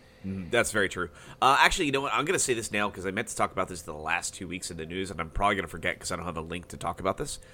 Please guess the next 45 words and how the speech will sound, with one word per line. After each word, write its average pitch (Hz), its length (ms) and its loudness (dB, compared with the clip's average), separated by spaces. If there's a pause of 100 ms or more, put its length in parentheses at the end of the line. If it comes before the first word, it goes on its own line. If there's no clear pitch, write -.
(260)
Uh, 104 360 6
let's 120 180 -2
just 127 120 -4
get 107 140 4
it - 20 8
out 98 60 10
of 90 80 6
the 90 60 2
way. 90 160 4
So, 90 380 0
um, 95 460 4 (1200)
one 143 280 4
news 123 220 4
story 95 320 2
that 85 100 0
we 92 140 -6
missed, 92 480 -4
uh, 87 180 2
a 82 60 -2
couple 87 200 -8
weeks 85 220 -6
back 87 300 2 (100)
was 82 340 -2
there 110 220 -2
is 107 160 -2
finally 170 400 0
a 110 40 -4
real 107 200 -2
discussion 98 480 -4
about 87 340 0
next 90 440 0
year 87 360 0
as 85 140 -2
far 87 160 0
as 85 80 -4
the - 60 -8
crossover. 69 540 -2 (500)
Um, 82 500 4
and, 87 300 2
uh, 82 220 4 (180)
before 104 260 4
I 90 40 4
forget 90 280 6
about 87 220 2
this, - 240 0